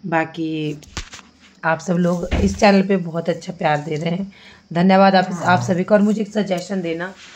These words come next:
कि चल ठीक है, पर ले लिया कुछ, तो कि मैं इस पे cooking वाला video ज़्यादा लाऊं, बस मुझे थोड़ा सा ना वो लगा करेगा, Time तो लगता है। अब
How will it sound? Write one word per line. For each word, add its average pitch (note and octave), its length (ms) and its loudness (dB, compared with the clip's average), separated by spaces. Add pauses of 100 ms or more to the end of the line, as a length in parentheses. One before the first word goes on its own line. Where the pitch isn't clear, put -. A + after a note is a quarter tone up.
(360)
कि F#3 300 2 (140)
चल F#3+ 220 -4
ठीक G3 240 -4
है, F#3 160 0
पर F3+ 180 -2
ले E3+ 140 0
लिया E3 160 -4
कुछ, F3+ 200 -12 (580)
तो F3+ 340 0 (140)
कि A3 100 2
मैं G#3 140 4
इस G3+ 120 2
पे G#3+ 140 2
cooking G3+ 360 2
वाला F3+ 220 4
video F3+ 300 4
ज़्यादा E3 300 2
लाऊं, E3 260 2
बस G#3 160 -2
मुझे A3+ 200 0
थोड़ा F#3 240 2
सा F3 140 -6
ना G#3 120 0
वो G#3+ 140 0
लगा D#3+ 260 2
करेगा, D3 400 -4 (800)
Time F#3+ 260 4
तो G3+ 100 0
लगता F#3+ 340 2
है। E3 260 0 (340)
अब G3+ 220 0